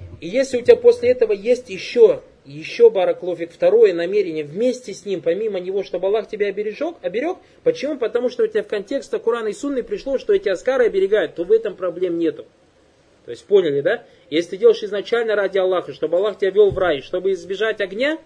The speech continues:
и помимо этого ты делаешь дело, допустим, как родственные связи.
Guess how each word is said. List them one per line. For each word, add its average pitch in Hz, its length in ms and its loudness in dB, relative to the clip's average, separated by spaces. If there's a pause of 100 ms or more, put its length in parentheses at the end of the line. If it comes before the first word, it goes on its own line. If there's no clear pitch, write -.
(460)
и 147 80 -8
помимо 240 440 0
этого 180 500 6 (280)
ты 143 60 -14
делаешь 196 260 6
дело, 196 160 0
допустим, 180 460 -2
как 180 200 -2
родственные 170 400 0
связи. 151 380 0